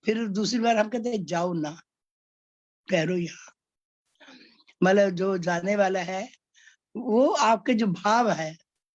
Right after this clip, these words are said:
आपने विश्राम चिन्ह कहाँ लगाया है, क्या कहना चाहते हैं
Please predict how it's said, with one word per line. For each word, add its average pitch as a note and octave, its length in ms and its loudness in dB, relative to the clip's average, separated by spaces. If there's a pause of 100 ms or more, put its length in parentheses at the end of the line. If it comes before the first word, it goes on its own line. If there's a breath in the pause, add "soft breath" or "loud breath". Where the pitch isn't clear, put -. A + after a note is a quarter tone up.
(420)
आपने G#3+ 340 0
विश्राम G3+ 420 0
चिन्ह G3 280 -6
कहाँ G#3+ 220 -2
लगाया F3 400 2
है, D#3+ 240 -6 (640)
क्या A#3+ 180 4
कहना G#3 300 0
चाहते F#3+ 360 -8
हैं F#3 80 -14